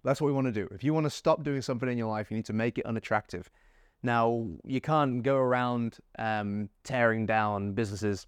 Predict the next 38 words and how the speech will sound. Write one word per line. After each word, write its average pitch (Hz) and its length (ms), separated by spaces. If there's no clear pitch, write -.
promotions 104 640
and 95 140
signs 92 380
and 95 80
all 92 80
that 90 180
kind 90 140
of 90 60
stuff, 98 240
obviously. 98 440
You, 101 200
or 107 80
you 101 100
can't 101 300
go 98 120
and 95 100
spray 101 300
paint 101 300
over 95 220
them 101 140
or 101 60
<laughs> - 80
something 113 260
like 110 220
that 107 280
to - 80
make 110 200
them 104 100
less 104 200
attractive 110 460
to 104 100
you. 98 180
Um, 120 400
but - 380
what 123 160
you 107 80
can 190 300
do 117 300